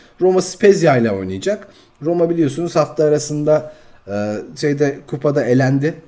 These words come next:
uefa Sevilla Kupası'nda Sevilla'ya elendi ve şaşırmadık.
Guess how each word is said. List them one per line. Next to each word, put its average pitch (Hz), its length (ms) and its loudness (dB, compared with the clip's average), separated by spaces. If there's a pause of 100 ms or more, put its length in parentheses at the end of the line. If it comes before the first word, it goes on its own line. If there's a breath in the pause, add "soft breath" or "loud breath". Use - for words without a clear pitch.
(720)
uefa 113 560 2 (100)
Sevilla 123 460 0
Kupası'nda 120 500 -4
Sevilla'ya 120 520 2
elendi 104 420 -2
ve 107 80 -6
şaşırmadık. 104 640 -10